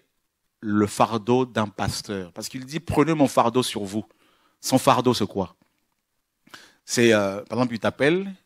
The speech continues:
il appelle le frère, il lui dit, bah, écoute, moi, je te donne le fardeau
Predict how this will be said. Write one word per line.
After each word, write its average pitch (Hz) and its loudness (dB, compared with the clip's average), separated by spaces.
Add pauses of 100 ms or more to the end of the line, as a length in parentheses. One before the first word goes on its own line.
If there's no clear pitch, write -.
(340)
il 131 -12
appelle 113 2
le 98 0
frère, 180 -2 (120)
il 117 -6
lui 104 0
dit, 117 -4
bah, 113 2
écoute, 147 -6
moi, 113 0
je 135 -8
te - -6
donne 131 0
le 127 2
fardeau 123 0